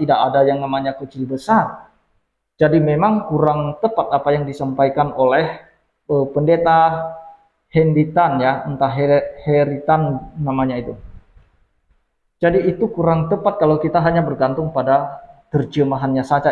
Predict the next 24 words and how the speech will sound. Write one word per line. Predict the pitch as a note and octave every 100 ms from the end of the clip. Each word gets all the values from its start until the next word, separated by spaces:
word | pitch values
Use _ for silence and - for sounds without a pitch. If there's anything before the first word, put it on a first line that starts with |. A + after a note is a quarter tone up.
| A#2+
F | -
kecil, | C3 C3+ B2
F | A#2+
besar. | B2+ D#3 C#3+ C3+ A#2 - -
Sebab | - D3+ C3 F3
kalau | F3 D3 C#3+
kita | D3 D3
kembali | C#3 C3+ C3 C3
kepada | C3+ C3 C3 B2
teks | A#2+ - -
asli, | - D3 A3+ -
tidak | C#3+ A#2+ C3+
ada | D3
yang | C#3
namanya | C3+ C3 C3+ C3+
kecil | C3+ C3 C3
besar | A#2+ B2 - D#3+
di | C#3
situ. | - C#3 C#3 A#2 - _ _ -
Namun | D3+ D#3 E3+ G#3+ G#3
kita | D#3 F3
bisa | D#3+ D3+ D3+
melihat | D3 C#3 C#3 C#3+ D3+ -
konteksnya | C#3 C3 C3 - C3+ C3+ C3+ -